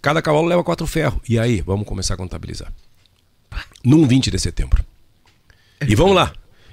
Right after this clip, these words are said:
Speaker 1: E aí tu vai rodeio. Tu vai tudo isso aí, tia.
Speaker 2: Uhum.
Speaker 1: Tudo isso aí. Vão colocando pra dentro, vão colocando pra dentro, vão colocando pra dentro, vão colocando pra dentro. Sabe?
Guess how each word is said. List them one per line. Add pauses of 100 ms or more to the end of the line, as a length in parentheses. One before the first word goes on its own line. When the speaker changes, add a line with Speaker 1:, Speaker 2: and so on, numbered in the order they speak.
Speaker 1:
E
aí
tu
vai
rodeio. (520)
Tu
vai
tudo
isso
aí,
tia. (220)
Speaker 2:
Uhum. (240)
Speaker 1:
Tudo
isso
aí.
Vão
colocando
pra
dentro,
vão
colocando
pra
dentro,
vão
colocando
pra
dentro,
vão
colocando
pra
dentro. (640)
Sabe?